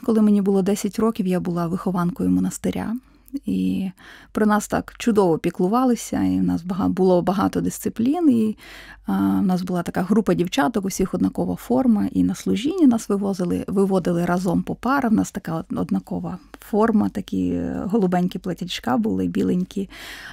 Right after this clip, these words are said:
а, манжетики. І коли виводили, я одного разу помітила, що бабусі старенькі починають плакати, коли нас виводять, і мені так було цікаво, чому, ну, здається, дітей виводять, радіти повинні. І я почала допитуватися: от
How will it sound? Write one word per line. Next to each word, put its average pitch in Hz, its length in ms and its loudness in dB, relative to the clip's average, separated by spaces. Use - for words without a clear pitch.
а, - 140 2
манжетики. 214 800 2
І 196 160 -2
коли 214 240 4
виводили, 262 460 4
я 247 100 6
одного 226 200 4
разу 226 200 2
помітила, 247 380 6
що - 160 -4
бабусі 220 400 2
старенькі 240 420 2
починають 208 500 0
плакати, - 540 -6
коли 170 160 -4
нас 180 240 -2
виводять, 262 440 2
і 233 40 4
мені 226 180 6
так 202 160 2
було 196 200 2
цікаво, 190 420 2
чому, 233 440 6
ну, 226 120 6
здається, 190 440 0
дітей 196 400 2
виводять, 185 540 0
радіти 202 440 2
повинні. 180 640 0
І 180 420 4
я 180 100 4
почала 175 360 0
допитуватися: 180 880 -2
от 160 100 -8